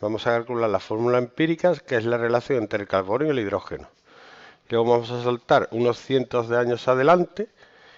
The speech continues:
y sabiendo el peso molecular, vamos a calcular la fórmula molecular. Para calcular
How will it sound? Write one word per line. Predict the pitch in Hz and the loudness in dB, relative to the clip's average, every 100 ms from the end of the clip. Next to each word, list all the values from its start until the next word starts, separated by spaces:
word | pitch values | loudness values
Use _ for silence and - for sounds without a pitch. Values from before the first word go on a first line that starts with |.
| _ | _
y | - | -8
sabiendo | 104 110 120 110 | 0 2 2 0
el | 95 | 0
peso | - 113 120 | -2 -2 0
molecular, | 120 120 117 139 214 - | 0 0 0 2 0 -2
vamos | 113 110 - | -4 -4 -2
a | 113 | -2
calcular | 107 - 117 160 | -2 0 0 0
la | 135 | -2
fórmula | - 104 101 98 | -2 -2 -2 -2
molecular. | 95 87 - - - _ _ _ _ _ _ - - - _ _ _ _ _ - | -2 -4 -8 -12 -14 _ _ _ _ _ _ -20 -20 -20 _ _ _ _ _ 4
Para | 127 127 | 6 6
calcular | 127 123 123 147 139 - - | 4 2 2 6 6 4 -14